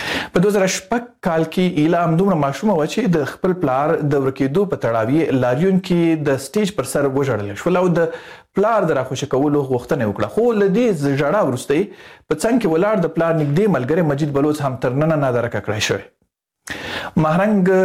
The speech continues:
پنځه خویندې او یوازې یو ورور لري چې د پلار له مرګ وروسته یې د مور زړه نور په کوټه کې نه لګېده او د ناروغۍ له امله یې کورنۍ کراچۍ ته کډه شوه. د مهرنګ خویندو او ورور کراچۍ کې زده کړې کولې، خو بلوچستان ته بیا ځل د بولان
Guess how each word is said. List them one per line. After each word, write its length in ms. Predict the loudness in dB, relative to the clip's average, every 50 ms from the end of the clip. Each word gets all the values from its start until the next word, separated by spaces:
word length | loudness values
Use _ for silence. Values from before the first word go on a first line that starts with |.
| 2 0 0 0
پنځه 260 | 0 2 2 0 0 0
خویندې 280 | 0 0 2 2 2 2 2
او 60 | 2 2
یوازې 600 | 2 2 2 0 0 2 2 2 2 2 2 0 2 2
یو 100 | 2 2
ورور 320 | 2 2 0 -2 -2 -2
لري 160 | -2 -2 -2 0 2
چې 60 | 2 2 2 2 2
د 320 | 2 2 4 2 2 0 -2 -2
پلار 260 | 0 0 2 2 2 2
له 180 | 2 2 2 0 0
مرګ 180 | -2 0 0
وروسته 160 | -2 0 0 0 0
یې 80 | 0 0 0
د 100 | 0 0 0
مور 180 | 0 2 0 0
زړه 560 | 0 0 0 0 0 0 2 2 2 2 2
نور 180 | 0 0 -2 -4
په 80 | -4 -4
کوټه 180 | -4 -4 -4 -4 -2
کې 80 | 0 0 2
نه 40 | 2 2
لګېده 300 | 2 2 2 0 0 -2 -4 -8 -16 -20 -20 -20 -18 -14 -6 -2 0 2
او 180 | 2 2 2 0
د 120 | 0 0
ناروغۍ 320 | 2 2 2 2 2 2 2 2
له 100 | 2 2 2
امله 160 | 2 2 2 0
یې 80 | 0 -2 -4 -4
کورنۍ 500 | -2 0 0 0 0 0 0 -2 -2 -2 -2
کراچۍ 300 | -2 -2 -2 0 0 0 0 0
ته 60 | -4 -4
کډه 160 | -6 -6 -6 -10 -10
شوه. 100 | -12 -18 _ _ _ _ _ _ _ _ -20 -20 -20 -20 -20 -20 -20 _ _ _ -2
د 80 | 0 0
مهرنګ 340 | 0 0 2 0 0 0 0
خویندو 260 | 0 0 2 2 2
او 80 | 2 2 2
ورور 280 | 2 2 2 2 2 0 0 -2 0
کراچۍ 340 | 0 0 0 0 0 -2 0 0
کې 100 | 0 0 0 0
زده 160 | 0 -2 -2 0
کړې 140 | 0 0 0 0
کولې، 240 | 0 0 0 0 0 0
خو 120 | 0 0 2 2
بلوچستان 580 | 2 0 0 0 -2 -2 -2 0 0 2 2 0
ته 160 | 0 -2 0 0
بیا 160 | 2 2 2 2 0
ځل 180 | 0 0 2 2 0
د 100 | 0 0 0
بولان 260 | 0 2 0 0 -2